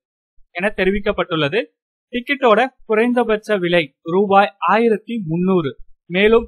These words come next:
ரெண்டாயிரத்தி ஐந்நூறு, நாலாயிரத்தி ஐந்நூறு, ஐயாயிரம், ஆறாயிரத்தி ஐந்நூறு விலைகளிலும் உங்களுக்கு ticket கிடைக்கும். Online மூலமும் சென்னை ஐ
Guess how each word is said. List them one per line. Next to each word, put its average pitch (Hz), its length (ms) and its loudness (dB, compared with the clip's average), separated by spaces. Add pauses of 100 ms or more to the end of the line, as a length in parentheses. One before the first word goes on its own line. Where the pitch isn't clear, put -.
(100)
ரெண்டாயிரத்தி 214 560 0
ஐந்நூறு, 190 360 0 (200)
நாலாயிரத்தி 202 600 2
ஐந்நூறு, 175 340 -2 (480)
ஐயாயிரம், 202 560 2 (400)
ஆறாயிரத்தி 214 480 4
ஐந்நூறு 170 360 -2 (340)
விலைகளிலும் 190 540 -2 (400)
உங்களுக்கு 190 420 0
ticket 202 380 -6
கிடைக்கும். 147 360 -4 (280)
Online 254 380 2
மூலமும் 190 400 0 (920)
சென்னை 214 240 0 (220)
ஐ - 20 2